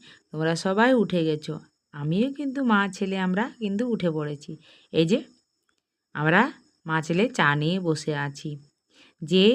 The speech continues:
জন জায়গা থেকে আমার এই ছোট্ট মিনি ব্লগটা দেখছো,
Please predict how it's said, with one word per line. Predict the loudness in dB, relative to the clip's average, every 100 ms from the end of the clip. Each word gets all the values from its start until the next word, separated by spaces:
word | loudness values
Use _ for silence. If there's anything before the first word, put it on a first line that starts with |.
| 2 -10 _ -2
জন | 2 2 4
জায়গা | 6 6 4
থেকে | 2 0 2
আমার | 0 2 2
এই | 2
ছোট্ট | 2 -2 4 4
মিনি | 6 4 2
ব্লগটা | 4 4 2 2 2
দেখছো, | 2 -2 -2 -4